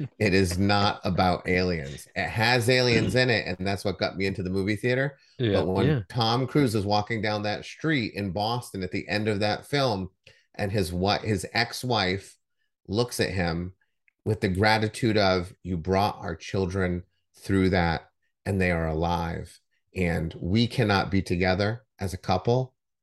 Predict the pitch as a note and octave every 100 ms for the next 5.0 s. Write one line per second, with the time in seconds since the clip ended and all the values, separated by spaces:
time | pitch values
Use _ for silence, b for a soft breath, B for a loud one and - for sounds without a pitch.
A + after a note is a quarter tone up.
0 | _ - F#2+ - F2 F2 - - - F2
1 | F#2+ A2+ - - - _ _ _ _ -
2 | F#2+ F#2 - G2+ - F#2+ F#2+ F2 F#2+ F2+
3 | F#2 - - F2+ - F2 F2 D#2+ F2 F#2
4 | F#2 - F2+ - - F2+ E2+ F2+ G2 A#2